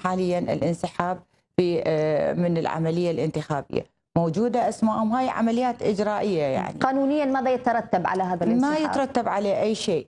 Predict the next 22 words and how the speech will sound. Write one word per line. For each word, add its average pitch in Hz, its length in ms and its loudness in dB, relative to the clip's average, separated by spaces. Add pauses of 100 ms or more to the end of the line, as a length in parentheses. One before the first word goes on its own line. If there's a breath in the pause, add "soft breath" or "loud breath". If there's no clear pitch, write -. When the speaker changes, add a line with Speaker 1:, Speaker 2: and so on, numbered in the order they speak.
Speaker 2:
مم. 196 80 2
Speaker 1:
إذا 175 240 0
في 180 160 -2
حالة 226 500 -2
أنهم 175 280 0
هم 190 260 2
ما 180 100 0
يريدون 185 360 0
يشاركون، 170 580 -2
Speaker 2:
مم. 196 200 0 (320)
Speaker 1:
آه، 165 180 2 (240)
ي-، - 40 2
يعزفون 165 760 0
في 185 140 0
يوم 170 200 0
الانتخاب 156 680 -2
ما - 80 2
ينزلون 160 520 0
إلى 147 260 0
ال-، 143 200 -2
الشارع 147 680 -2
العراقي، 151 600 -2